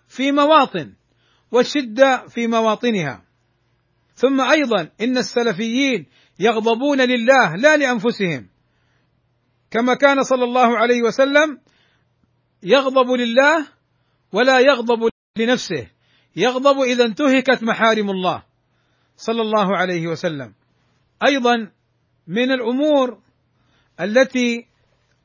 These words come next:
لا بد من ذكرها في هذا الموطن أن أهل السنة يحاول الشيطان تنفير الناس عنهم ولو بإظهارهم في مظهر الشدة، بخلاف أهل البدع فإن الشيطان يخليهم ويظهرهم في مظهر الخشوع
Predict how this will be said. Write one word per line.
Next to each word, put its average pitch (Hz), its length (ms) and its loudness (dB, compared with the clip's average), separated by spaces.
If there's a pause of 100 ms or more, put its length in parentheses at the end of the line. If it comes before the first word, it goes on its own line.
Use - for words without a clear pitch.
(220)
لا 208 220 2
بد 269 220 0
من 262 180 4
ذكرها 240 400 2
في 202 120 -2 (120)
هذا 233 140 0
الموطن 262 500 0 (760)
أن 240 300 0 (600)
أهل 285 220 4
السنة 226 580 0
يحاول 285 540 0
الشيطان 254 580 0
تنفير 247 460 0
الناس 240 340 0
عنهم 165 380 -2 (600)
ولو 285 300 2
بإظهارهم 269 800 2
في 233 160 -2
مظهر 208 320 0
الشدة، 147 540 -6 (440)
بخلاف 247 500 2
أهل 220 260 2
البدع 254 500 0 (360)
فإن 220 260 -4
الشيطان 226 520 0
يخليهم 240 720 0
ويظهرهم 233 560 2
في 220 120 -2
مظهر 247 300 0
الخشوع 240 520 0